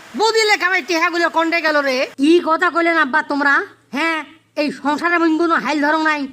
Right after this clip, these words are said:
কোনো কামাই করং নাই, এই সংসারের মধ্যে মুই বসে শুধু খাং, মোর বউয়ে বসে শুধু খায়। ঠিক আছে আব্বা, তোমরা তাহলে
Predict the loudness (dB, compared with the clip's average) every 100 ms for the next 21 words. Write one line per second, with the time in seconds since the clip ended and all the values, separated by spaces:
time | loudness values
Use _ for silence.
0 | -10 -8 -6 -4 -2 0 0 0 0 0
1 | -2 -6 -14 _ -6 -4 -2 0 0 0
2 | 0 0 0 0 -2 2 2 2 2 -2
3 | -4 -14 _ -2 -2 2 0 2 2 2
4 | 2 0 0 0 -2 -6 -18 _ 0 0
5 | 0 0 0 -2 -6 _ -4 -2 0